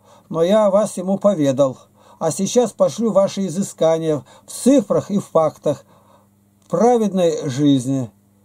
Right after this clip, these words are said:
Если не возражаете, вся информация с вашего сайта. И все-таки с Днем Победы. Много крови было и жертв во славу чью?» Вопрос. Дальше подписывается «Летописец».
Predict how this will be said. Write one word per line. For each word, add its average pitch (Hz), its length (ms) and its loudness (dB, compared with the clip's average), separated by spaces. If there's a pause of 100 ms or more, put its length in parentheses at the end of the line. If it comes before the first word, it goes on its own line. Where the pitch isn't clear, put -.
(1300)
Если 196 340 0
не 185 120 0
возражаете, 180 840 2 (140)
вся 202 300 2
информация 190 600 0
с - 100 -10
вашего 185 400 2
сайта. 151 540 0 (300)
И 156 120 -6
все-таки 202 460 0
с 151 80 -6
Днем 208 220 0
Победы. 156 460 0
Много 208 340 2
крови 190 380 0
было 185 300 4
и - 20 0
жертв 196 340 -2
во 143 140 0
славу 196 500 0 (160)
чью?» 180 600 0
Вопрос. 170 520 0 (380)
Дальше 165 320 0
подписывается 156 720 -2
«Летописец». 170 920 -2